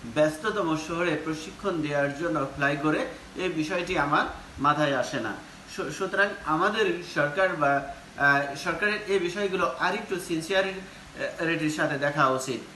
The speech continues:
আর আরেকটা বিষয় হলো যে আমরা একে অপরকে দোষারোপ করছি। আজকের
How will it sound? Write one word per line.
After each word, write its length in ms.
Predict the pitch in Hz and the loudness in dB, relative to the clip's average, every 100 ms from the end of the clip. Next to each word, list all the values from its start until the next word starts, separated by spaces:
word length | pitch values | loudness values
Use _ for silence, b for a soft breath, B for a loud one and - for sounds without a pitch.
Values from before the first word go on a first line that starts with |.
| - - - - | -20 -20 -20 -8
আর 360 | 127 143 302 311 - | 0 2 2 0 -8
আরেকটা 320 | - 233 240 269 | -2 -2 0 -2
বিষয় 320 | 254 247 240 | -2 0 0
হলো 200 | 240 233 | 0 -2
যে 180 | 226 233 - | 0 -2 2
আমরা 280 | 180 202 | 2 2
একে 360 | 208 170 185 226 | 0 -2 -4 -2
অপরকে 500 | 196 160 151 190 180 | -2 0 0 0 0
দোষারোপ 380 | 151 151 156 - - | 0 0 0 -2 -4
করছি। 380 | - - 127 113 B B - | -8 -6 -8 -8 B B -8
আজকের 420 | 175 185 - 220 | -8 -6 -4 -4